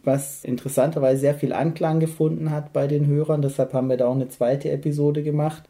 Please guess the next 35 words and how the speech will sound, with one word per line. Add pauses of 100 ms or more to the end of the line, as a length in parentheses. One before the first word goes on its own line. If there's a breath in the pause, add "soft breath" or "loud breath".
ähm,
auch
noch
mal
zur
Demenztherapie, (240 loud breath)
ist
auch
wiederum
so
ein
Bereich
gewesen,
was
mir
persönlich
am
Herzen
liegt,
wo
man
auch
sagen
muss,
da
ist
die
Evidenz,
äh,
der
Studien
für
die
nichtmedikamentösen (300 loud breath)
Interventionen